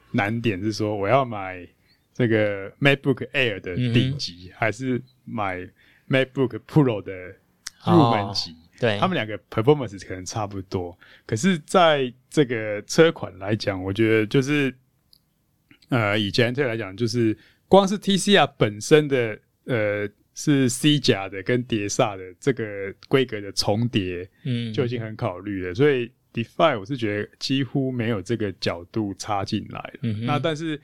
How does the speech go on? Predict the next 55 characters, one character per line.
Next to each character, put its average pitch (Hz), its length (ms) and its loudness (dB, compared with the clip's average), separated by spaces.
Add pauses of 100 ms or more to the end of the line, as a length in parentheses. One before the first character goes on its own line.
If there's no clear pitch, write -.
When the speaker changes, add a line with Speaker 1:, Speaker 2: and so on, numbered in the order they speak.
(380)
Speaker 1:
这 185 180 4
也 113 120 2
是 147 200 -6
台 113 300 0
湾 123 220 -4
的 98 140 -10
市 98 280 -6
场， - 300 -10 (240)
那 143 160 0
Speaker 2:
嗯。 117 160 -8 (420)
Speaker 1:
国 131 260 4
外 175 140 4
为 160 140 2
什 104 140 -6
么 98 120 -8 (160)
DeFi 120 460 2
卖 127 180 -4
得 95 120 -10
这 - 180 0
么 98 140 -6
好？ - 360 -8
我 110 160 -6 (280)
倒 95 160 -2
觉 98 160 -6
得 98 160 -6
是 110 180 -2
应 107 80 -4
该 110 160 -2
去 107 300 -8 (160)
探 107 200 2
讨 85 220 -6
一 - 80 -6
下。 - 400 2
Speaker 2:
嗯， 120 540 2
没 104 160 -2
错， 123 240 0
没 107 120 -2
错。 123 160 2
我 127 120 8
这 214 100 10
边 226 160 8
就 220 160 6
问 202 180 4
捷 123 180 0
安 135 100 0
特 151 160 0
的 117 260 4
行 117 220 -2
销 131 180 4
同 113 180 -2
仁 113 140 0
了， 104 80 -4
我 123 60 0
就 147 80 4
说 143 260 2